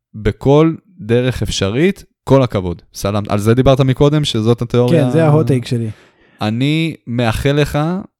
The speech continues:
Speaker 1: שאתה... אה, צודק במצב הזה, אני, ד-, ד-, אין לי מילים, אחי. אני חושב שזאת התיאוריה הכי מוצלחת שהייתה לך.
Speaker 2: אני אגיד
Speaker 1: גם
Speaker 2: לך
Speaker 1: אם
Speaker 2: מה.
Speaker 1: היא לא,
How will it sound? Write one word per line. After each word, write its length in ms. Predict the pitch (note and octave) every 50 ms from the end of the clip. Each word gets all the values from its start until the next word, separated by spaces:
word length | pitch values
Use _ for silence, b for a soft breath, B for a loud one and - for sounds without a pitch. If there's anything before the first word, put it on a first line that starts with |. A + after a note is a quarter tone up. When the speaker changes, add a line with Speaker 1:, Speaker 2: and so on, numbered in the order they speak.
| _ _ _ -
Speaker 1:
שאתה... 160 | - - A2+ G#2+ - _ _ _ _ _ _ _ _ _ _ _ _ _ _ -
אה, 60 | G#2 G2+ G2+ G2+ G2+ G2+ G2 F#2+ G2+ - -
צודק 500 | - - A2+ G#2 G#2+ A2+ B2 - - - _ _ _
במצב 760 | A2+ A2 A#2 A2+ A2+ A#2 A#2 A2+ A2+ A#2 A2+ - A#2+ A#2+ B2
הזה, 280 | B2 A#2+ C#3 C#3+ C3 A2+
אני, 240 | G#2+ G#2 G#2 G#2
ד-, 140 | G2+ G2+ G#2
ד-, 160 | F#2+ F#2+ - - - - G1+
אין 320 | G1+ G1+ A#1+ E2+ A#2+ A#2+
לי 80 | B2 A2+
מילים, 300 | G#2+ G2+ G2 G2+ F#2+ F#2
אחי. 220 | - - - G#2+ A2+ -
אני 200 | - G2+ G2+ G#2
חושב 260 | G2+ - A2+ A#2+ A#2+ A#2
שזאת 260 | A2+ A2 G#2 G2+ A2+
התיאוריה 420 | G#2+ - - A#2 A#2+ B2 B2 A2+
הכי 140 | G#2 - A#2+
מוצלחת 380 | A2+ A2+ - - G#2+ G#2+ A2+ -
שהייתה 340 | - G2 G2 G2 - G2+
לך. 180 | G#2 G#2+ - A2+ A#2+ - -
Speaker 2:
אני 180 | D3+ D3 D3+
אגיד 100 | E3 -
Speaker 1:
גם 80 | D3 D#3+
Speaker 2:
לך 60 | -
Speaker 1:
אם 60 | G#3
Speaker 2:
מה. 80 | - A2
Speaker 1:
היא 80 | G#2+ A#2
לא, 240 | C3 B2+ A2 G2